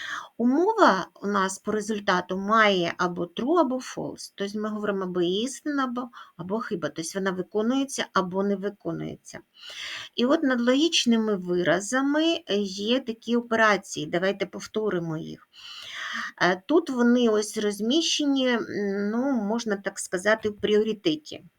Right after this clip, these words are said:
Ми знаємо, що в виразах, в арифметичному виразі, що у нас саме перше виконується? Це те, що в дужках.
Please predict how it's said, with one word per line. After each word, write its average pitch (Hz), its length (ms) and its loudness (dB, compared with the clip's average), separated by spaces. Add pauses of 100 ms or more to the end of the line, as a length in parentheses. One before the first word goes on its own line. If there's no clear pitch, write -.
Ми 233 160 -2
знаємо, 185 540 4
що 175 200 -4
в 170 40 -10
виразах, 202 760 2 (260)
в 190 100 -4
арифметичному 185 840 -2
виразі, 160 480 -4 (680)
що - 300 6
у - 160 2
нас 202 340 2
саме 185 380 2
перше 170 440 0
виконується? 165 760 -10 (240)
Це - 180 -6
те, 254 360 4
що 226 320 0
в 220 80 -8
дужках. - 640 -6